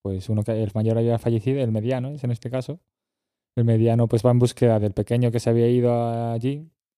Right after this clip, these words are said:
y como ve que pensaba que había muerto, pues también va en búsqueda del oso también. Y cuando ve esa situación de, de, de que ve el oso y este hermano no sabe identificar que, que es,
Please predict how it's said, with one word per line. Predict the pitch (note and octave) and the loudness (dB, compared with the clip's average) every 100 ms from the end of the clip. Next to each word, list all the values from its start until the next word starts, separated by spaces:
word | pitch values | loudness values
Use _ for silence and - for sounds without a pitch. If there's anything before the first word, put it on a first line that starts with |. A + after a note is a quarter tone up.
| - | -4
y | G#2+ | 0
como | A2 A2 G#2+ | 2 4 4
ve | G#2+ G#2+ | 4 2
que | A#2 A#2 A#2 A2+ A2+ A2+ A2+ A2 A2+ | 2 4 4 4 4 4 2 2 0
pensaba | A2 A2 A#2 | -2 0 2
que | A2+ | 4
había | A#2+ | 4
muerto, | A#2+ C3 - D3+ D3+ | 4 2 2 -2 0
pues | A#2 | -2
también | - G#2 G#2+ A2 A2+ | -2 0 2 2 2
va | A2+ | 2
en | A2 | 2
búsqueda | A2 A#2 A2 | 2 2 4
del | A2 | 4
oso | C3 - | 4 2
también. | F#2+ G#2 D3 C3 _ _ _ _ _ _ | -2 -2 -4 -8 _ _ _ _ _ _
Y | B2 | -2
cuando | A#2 A#2 A2+ | 2 4 4
ve | A2 | 2
esa | G#2 A2+ | 0 -2
situación | A2+ A#2 G#2+ B2 A#2 | 0 0 2 2 2
de, | G#2+ G2+ F#2+ F#2+ F2+ F2+ F2+ - _ _ _ _ _ _ | 0 -2 -2 -4 -6 -8 -12 -16 _ _ _ _ _ _
de, | G#2+ G2 F#2+ F#2+ F#2 F2+ F2+ | -2 0 0 0 -2 -4 -4
de | F#2+ | -4
que | G2+ | -2
ve | G2+ G#2+ | 0 4
el | |
oso | B2 A#2 G#2 G2 _ | 4 4 0 -4 _
y | - G#2 G2+ | -6 -4 -2
este | G2+ G2 A2+ | -4 -2 -2
hermano | G#2+ A#2 A2 | 0 0 0
no | G#2+ | -2
sabe | G2+ A2 | 0 0
identificar | G#2+ G#2+ G#2+ A2 G#2+ A2 G#2 | 0 0 -2 -4 -2 -2 -2
que, | - A2 A2 G#2+ G#2 G#2 G2+ - - | -2 -2 0 0 0 -2 -6 -10 -12
que | - A2 A2 | -4 0 0
es, | A#2 - B2+ | -2 -4 -8